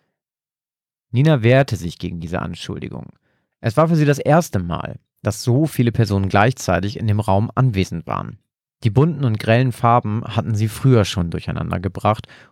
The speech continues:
und jetzt waren es vielleicht einfach zu viele auf einmal gewesen. Außerdem habe sie permanent zu spüren bekommen, dass sie es mit Skeptikern zu tun gehabt habe, die eigentlich viel mehr daran interessiert gewesen waren, sie zu widerlegen.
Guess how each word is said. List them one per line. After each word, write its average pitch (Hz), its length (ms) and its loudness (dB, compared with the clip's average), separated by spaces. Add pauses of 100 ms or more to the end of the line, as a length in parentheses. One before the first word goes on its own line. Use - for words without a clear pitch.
(220)
und 120 160 2
jetzt 113 220 0
waren 117 260 4
es 117 100 -4
vielleicht 113 320 0
einfach 101 280 -4
zu - 180 -6
viele 101 320 2
auf - 160 -2
einmal 95 340 0
gewesen. - 520 -10 (600)
Außerdem 151 500 2
habe 127 200 4
sie 113 140 0
permanent 135 560 2
zu - 100 -6
spüren 110 460 2
bekommen, 104 440 -2
dass - 200 -2
sie - 100 -2
es - 160 -4
mit 117 120 -2
Skeptikern - 600 -2
zu - 120 -6
tun 107 280 -2
gehabt 85 400 -4
habe, 95 340 0 (440)
die 120 100 0
eigentlich 127 340 0
viel 160 260 2
mehr 131 240 4
daran 123 300 2
interessiert 123 560 -2
gewesen 95 400 -4
waren, 95 260 -2
sie 101 80 -8
zu 104 200 -10
widerlegen. 110 640 -2